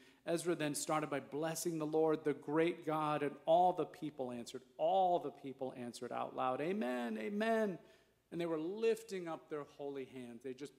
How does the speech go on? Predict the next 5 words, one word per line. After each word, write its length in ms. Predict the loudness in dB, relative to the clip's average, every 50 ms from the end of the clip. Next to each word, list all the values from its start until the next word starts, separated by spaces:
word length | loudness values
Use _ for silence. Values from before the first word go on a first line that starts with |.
| _
broke 260 | -4 -4 -4 -4 -4 -4
out 380 | -4 -4 -4 -6 -8 -10 -18 -20 _ _ _ _ _ _ _ _ _ _ _ _ _ _ _ -10
into 200 | -8 -8 -6 -8
spontaneous 880 | -8 -6 -6 -6 -6 -6 -8 -6 -6 -4 -4 -4 -6 -6 -8 -10 -12 -12 -8
worship 560 | -6 -6 -6 -6 -6 -8 -10 -10 -12 -14 -18